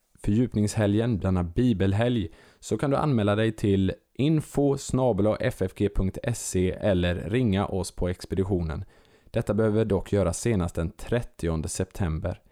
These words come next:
Du är varmt välkommen till bibelhelg på F F G. Men nu, en genomgång av kommande söndags evangelietext. Vi önskar dig god lyssning.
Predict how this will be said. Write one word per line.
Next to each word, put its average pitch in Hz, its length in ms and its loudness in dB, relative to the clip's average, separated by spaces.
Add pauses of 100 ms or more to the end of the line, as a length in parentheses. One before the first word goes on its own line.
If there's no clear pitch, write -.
(380)
Du 92 160 2
är 85 80 2
varmt 113 560 0
välkommen 90 580 0
till 80 220 -4
bibelhelg 98 720 2
på 85 340 -2
F 101 220 -6
F - 180 -8
G. 69 200 -8 (1040)
Men 110 200 2
nu, 95 300 0 (300)
en 135 380 0 (380)
genomgång 110 580 2
av 85 160 -2
kommande 127 400 0
söndags 95 400 0
evangelietext. 101 840 -2 (120)
Vi 117 80 2
önskar 131 260 0
dig 104 180 4
god 110 340 0
lyssning. - 640 -4